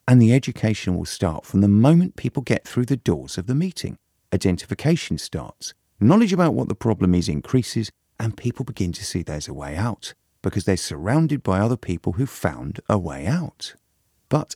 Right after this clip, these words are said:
and it's a big one, not everyone gets it, and that's just life.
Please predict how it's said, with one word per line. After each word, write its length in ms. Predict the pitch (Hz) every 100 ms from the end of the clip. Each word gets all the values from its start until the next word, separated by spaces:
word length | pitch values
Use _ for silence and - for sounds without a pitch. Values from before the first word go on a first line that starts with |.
| -
and 120 | 123
it's 200 | 131 -
a 60 | 123
big 340 | _ 113 -
one, 280 | - - - _ _ _ _
not 220 | 101 170 220
everyone 400 | 185 208 185 170
gets 320 | 165 - -
it, 100 | -
and 100 | 101
that's 200 | 135 -
just 200 | 87 -
life. 460 | 95 113 - -